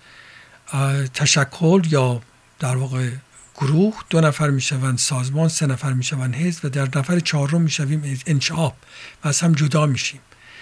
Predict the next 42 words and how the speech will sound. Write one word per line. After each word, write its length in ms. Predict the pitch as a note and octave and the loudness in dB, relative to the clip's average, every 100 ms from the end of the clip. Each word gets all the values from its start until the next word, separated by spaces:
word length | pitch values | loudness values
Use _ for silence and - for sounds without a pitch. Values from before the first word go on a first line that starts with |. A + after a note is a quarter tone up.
| - - - | -20 -20 -10
به 80 | - | -2
خاطر 280 | - F3+ A3 | 0 2 4
اینکه 220 | G#3+ G#3+ | 4 4
نه 140 | G3 A3 | 6 6
حقوق 440 | F3 F#3 A3+ G#3 | 4 2 0 0
فردی 420 | - E3+ D3+ D#3 | 0 4 4 4
رو 100 | A3+ | 2
می-، 140 | G#3 G3+ | 4 2
متوجه 560 | F3 E3+ E3+ D#3+ E3+ | 2 2 2 0 2
می‌شیم 420 | E3+ D#3 E3 D#3+ D#3+ | 0 0 0 0 -2
که 120 | D#3 | 0
هر 160 | C#3+ D#3+ | 2 2
کسی 360 | - D#3+ E3+ | 0 0 0
حق 240 | D3+ D#3 C#3 | 0 -2 -2
داره 200 | D#3+ D3+ | 0 2
نظرات 420 | D3 C#3+ C#3 C3+ | 0 2 0 -2
خودش 320 | - C#3 - | -6 -6 -4
رو 60 | C#3 | -4
بگه، 300 | C#3 D3 C3+ - - - | -4 -4 -6 -10 -16 -6
حرکات 460 | D3+ C#3+ D#3+ D3 | -2 0 0 0
خودش 340 | D3 D3+ C3 D#3 | 0 -2 -2 -4
رو 60 | |
بکنه، 400 | C#3 C3+ D3+ C#3 - - - D3+ | -4 -2 -2 -2 -6 -18 -6 2
مسئولیت 600 | D3+ - E3 D3+ E3 E3 | 2 2 0 2 2 0
فردی 400 | - D3+ C3+ E3+ | 0 0 2 -2
خودش 280 | E3 C#3+ B2 | -2 -4 -4
رو 100 | C#3+ | -6
به 100 | C3+ | -6
عهده 200 | C#3 C#3+ | -6 -6
بگیره 400 | C3 C#3+ D3+ - - - - - - - | -6 -6 -6 -8 -12 -20 -20 -20 -10 -2
و 60 | |
همین 260 | D3+ F3+ F3 | 0 2 2
هم 120 | F3 | 2
که 140 | E3 E3 | 0 2
نمی‌تونیم 580 | E3 D#3+ - E3 E3 E3 - - - | 2 2 2 2 2 0 -14 -20 -4
این 140 | F3 | 0
رو 100 | D#3+ | 2
درک 340 | C#3 D3 D3 - | 2 2 2 -2
بکنیم 420 | D#3 - D3+ D3+ | -6 -2 0 0
که 320 | - E3 D#3+ E3 - _ - | 0 0 0 -4 -18 _ 2
در 140 | D3 | 2
سایهٔ 880 | C3 - D3+ D3+ G#3+ B3 A3+ D#3+ | 2 0 0 2 2 4 4 2